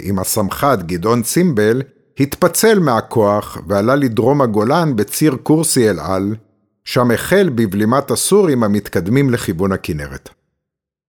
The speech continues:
תוך כדי כך, המשיכו כוחות צה"ל בהדיפת הסורים אל מחוץ לגולן,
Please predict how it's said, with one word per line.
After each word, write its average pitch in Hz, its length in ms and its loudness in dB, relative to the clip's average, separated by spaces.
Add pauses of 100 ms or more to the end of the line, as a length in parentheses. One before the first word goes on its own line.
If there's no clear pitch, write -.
(220)
תוך 92 240 -4
כדי 92 320 -2
כך, 127 640 -2 (340)
המשיכו 139 480 0
כוחות 127 360 0
צה"ל 135 360 2
בהדיפת 92 560 -2
הסורים 123 480 0
אל 92 100 -2
מחוץ 113 380 -2
לגולן, 78 520 -2